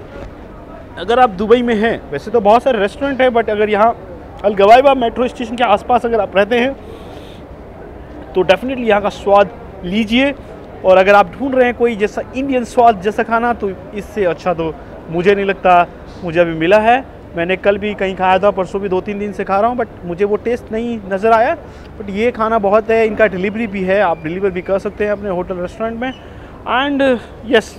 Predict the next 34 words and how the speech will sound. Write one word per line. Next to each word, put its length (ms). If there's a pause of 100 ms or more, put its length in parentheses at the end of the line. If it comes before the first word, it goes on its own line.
(460)
so 140
खाना 200
बहुत 200
अच्छा 200
है, 80
बहुत 260
पुराना 400
है। 180
बोलते 360
हैं 180
कि 160
दुबई 360
का 120
सबसे 340
पुराना 460 (480)
ये 400
restaurant 540
है, 300
जहाँ 300
पे 140
ये 300
खाना 380
जो 220
है 260 (640)
आपको 460
स-, 340
अ, 340
Indian 280
flavor 300
में 160
देते 220
हैं। 180 (460)
और 460
भाई 240